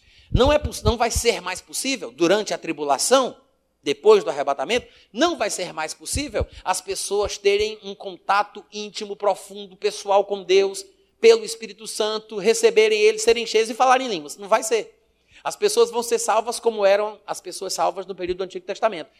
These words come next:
Vão ouvir as pregações de dois profetas, iguais aos profetas do Antigo Testamento, aquelas duas testemunhas que estarão lá, né, pregando a palavra com poder, com sabedoria,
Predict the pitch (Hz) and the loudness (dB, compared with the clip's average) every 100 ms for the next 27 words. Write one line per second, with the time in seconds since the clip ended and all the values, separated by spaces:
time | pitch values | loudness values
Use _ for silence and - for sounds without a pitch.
0 | _ _ 208 214 214 196 190 - 196 190 | _ _ 0 2 2 2 -2 -2 -2 -2
1 | - 180 160 151 254 - 240 - 175 156 | -2 -8 -10 8 8 10 2 0 0 -2
2 | 165 185 302 285 285 277 220 226 208 196 | -4 4 4 2 -2 0 4 2 0 -10
3 | 190 190 185 - 156 175 - _ _ _ | -14 -10 -8 -6 -8 -8 -16 _ _ _
4 | - 165 170 135 180 - 170 170 156 190 | -8 -2 -2 0 0 0 -4 -6 -6 -8
5 | 226 - _ _ _ _ _ 185 170 160 | -12 -16 _ _ _ _ _ -4 0 0
6 | 160 151 175 - _ _ _ _ _ _ | 2 0 0 -4 _ _ _ _ _ _
7 | _ _ 131 170 - _ _ 185 160 160 | _ _ -4 -4 -4 _ _ -2 -2 0
8 | 202 202 180 160 170 175 190 185 185 139 | 2 2 0 2 0 -2 -10 -10 -6 -2
9 | 170 180 170 175 175 170 156 180 185 | 0 0 -4 -6 -6 -8 -8 -8 -8